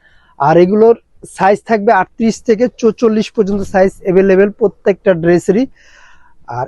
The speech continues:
এটার আমি ইয়াটা দেখাই দিচ্ছি, যে প্যান্টটা থাকবে এখানে। প্যান্টটা রয়েছে আপনার এগুলো কিন্তু ফর্মাল কাটের ভিতরে। আর এখানে কিন্তু ইলাস্টিক দেওয়া থাকবে, কোমরটা আপনি ছোট বড় অ্যাডজাস্ট করে নিতে পারবেন।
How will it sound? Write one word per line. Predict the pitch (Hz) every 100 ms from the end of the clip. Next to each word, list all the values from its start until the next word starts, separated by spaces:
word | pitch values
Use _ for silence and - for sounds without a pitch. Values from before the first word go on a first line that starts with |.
| 170
এটার | 226 233
আমি | 240
ইয়াটা | 254 226 220
দেখাই | 208 208 196
দিচ্ছি, | - 214 240 _ 160
যে | 170 -
প্যান্টটা | 170 170 202 185
থাকবে | 160 160
এখানে। | 147 151 214 - _ _ _ _ _ _ -
প্যান্টটা | 160 170 208 202
রয়েছে | 202 214
আপনার | 202 202 202
এগুলো | 202 202
কিন্তু | 214 247 294 202 185 -
ফর্মাল | 185 180 202 185
কাটের | 180 185 180
ভিতরে। | 165 190 269 - _ _ _ _ _
আর | 147 - -
এখানে | - 214 220 214
কিন্তু | 214 240
ইলাস্টিক | 190 180 - 180
দেওয়া | 190 190
থাকবে, | 185 196 196
কোমরটা | 190 180 196 175
আপনি | 185 165
ছোট | 196 175
বড় | 180 180
অ্যাডজাস্ট | 165 180 -
করে | 190 180
নিতে | 170 180
পারবেন। | 175 190